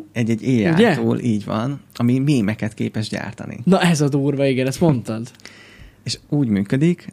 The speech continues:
Speaker 1: hogy csak szimplán beírunk egy bármilyen szöveget, nem kell annak még viccesnek lennie,
Speaker 2: De
Speaker 1: csak
Speaker 2: magyarul
Speaker 1: mondjuk
Speaker 2: vagy
Speaker 1: egy
Speaker 2: angolul?
Speaker 1: Angolul.
Speaker 2: Image vagy gif?
Speaker 1: Ö, image, image.
Speaker 2: Image?
Speaker 1: Legyen image.
Speaker 2: Igen.
Speaker 1: És akkor tényleg, hogyha beírunk bármit,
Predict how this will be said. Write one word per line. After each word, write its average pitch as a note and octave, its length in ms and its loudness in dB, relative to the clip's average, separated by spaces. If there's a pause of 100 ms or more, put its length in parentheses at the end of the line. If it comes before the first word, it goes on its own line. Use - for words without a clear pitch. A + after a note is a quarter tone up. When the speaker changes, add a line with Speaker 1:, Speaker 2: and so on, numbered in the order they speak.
Speaker 1:
hogy A#2+ 280 -2 (160)
csak - 240 -8
szimplán G#2 460 0
beírunk G#2 400 0
egy G#2 100 -2
bármilyen G#2 400 0
szöveget, G2+ 320 -2
nem C3+ 140 0
kell - 140 -4
annak G2 220 -2
még G2 140 -6
viccesnek - 440 -10
lennie, A2 340 -2
Speaker 2:
De D#3 60 -4
Speaker 1:
csak D3 100 2
Speaker 2:
magyarul G#3+ 300 4
Speaker 1:
mondjuk - 0 -
Speaker 2:
vagy G#3+ 100 4
Speaker 1:
egy G#3 60 2 (120)
Speaker 2:
angolul? C#3+ 200 -4 (160)
Speaker 1:
Angolul. A2 500 -4 (600)
Speaker 2:
Image F3 320 4
vagy F#3 120 4
gif? D3+ 380 -6 (1120)
Speaker 1:
Ö, A#2 60 -4 (680)
image, A2+ 360 -2 (140)
image. A2 220 -6
Speaker 2:
Image? D3+ 160 2
Speaker 1:
Legyen A#2+ 240 2
image. C#3 320 -4 (440)
Speaker 2:
Igen. G3 500 -6
Speaker 1:
És A#3+ 140 -6
akkor - 420 -4 (500)
tényleg, G2+ 360 0 (280)
hogyha A#2+ 180 -6
beírunk A#2 380 0
bármit, G#2+ 680 -6